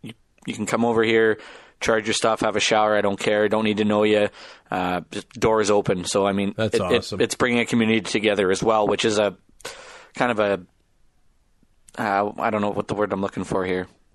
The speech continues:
Speaker 1: Uh, a blessing in disguise, right? A, a blessing in disguise is, is it, it, it brings a community together, people that don't even know each other end up talking and meeting, and then you might never see that person again, but, um, you know, it's just,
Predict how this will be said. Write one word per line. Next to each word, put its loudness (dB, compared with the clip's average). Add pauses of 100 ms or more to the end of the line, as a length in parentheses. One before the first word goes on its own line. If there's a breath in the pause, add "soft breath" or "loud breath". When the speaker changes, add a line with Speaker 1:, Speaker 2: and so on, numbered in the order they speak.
(280)
Speaker 1:
Uh, 2
a -2
blessing 0
in 2
disguise, 0 (840 loud breath)
right? 0
A, 2 (180)
a 0
blessing 2
in 2
disguise 2
is, 0
is 0
it, 2
it, 2
it -2
brings 0
a -6
community 0
together, 2 (140)
people 0
that 0 (160)
don't 2
even 0
know 2
each -2
other 2
end 0
up -4
talking 0
and -2
meeting, 2
and 0
then 0
you 2
might 2
never -2
see -2
that 0
person 0
again, 0
but, -2 (480 loud breath)
um, -4
you -2
know, 0
it's -2
just, -2